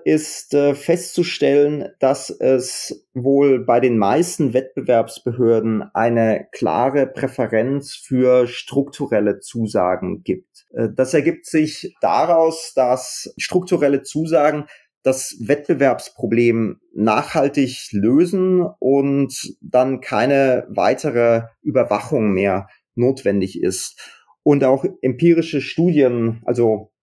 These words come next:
Ex-Post-Überprüfungen von der Umsetzung von Zusagen, haben gezeigt und bestätigt, dass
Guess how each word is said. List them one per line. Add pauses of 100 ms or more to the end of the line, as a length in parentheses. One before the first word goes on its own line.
Ex-Post-Überprüfungen
von
der
Umsetzung
von
Zusagen, (260)
haben
gezeigt (140)
und
bestätigt,
dass